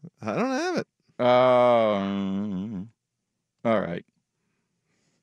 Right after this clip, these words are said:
Speaker 2: Hang on. This is awful radio. I'm so sorry to our listeners out there.
Speaker 1: I can tell you, uh, all the courses that I've ever played in my life.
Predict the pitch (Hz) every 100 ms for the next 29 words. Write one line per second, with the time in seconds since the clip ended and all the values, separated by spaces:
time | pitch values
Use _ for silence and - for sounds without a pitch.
0 | _ _ _ _ - - _ _ _ _
1 | _ _ _ - 143 135 101 85 82 82
2 | 80 _ _ - - - - - _ _
3 | _ _ _ _ _ _ _ - 127 -
4 | 104 - _ - - - 101 95 95 95
5 | 87 87 90 98 95 - 143 117 - 113
6 | 101 98 - 98 95 92 92 95 90 87
7 | 92 90 - 95 90 - _ - 208 262
8 | 233 247 240 226 226 214 202 185 170 170
9 | 160 147 139 135 - - 147 156 156 -
10 | 156 170 147 120 127 120 120 117 127 131
11 | 131 95 90 90 101